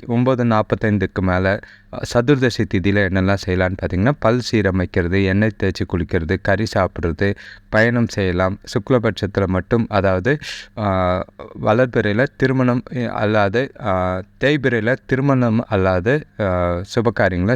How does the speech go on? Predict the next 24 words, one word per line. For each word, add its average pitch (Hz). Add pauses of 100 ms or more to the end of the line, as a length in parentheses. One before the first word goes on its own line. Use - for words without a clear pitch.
செய்யறதுக்கு 92
உத-, 104
உதவியா 92
இருக்கும். 98 (1500)
அஸ்வினி 170
நட்சத்திரத்துல 107
என்னெல்லாம் 101
செய்யலாம்னு 95
பார்த்தீங்கன்னா, 90 (280)
ஆ, 107 (100)
திருமணம் 147
செய்யலாம், 95 (360)
புதுமனை 151
புக, 98 (240)
ஆ, 101 (260)
கல்வி 131
படிக்க 104
ஆரம்பிக்கிறது, 95
சாமி 107 (120)
கும்பிட, 92
பதவி 113
ஏற்க, 90
தானியம் 104
வாங்க, 85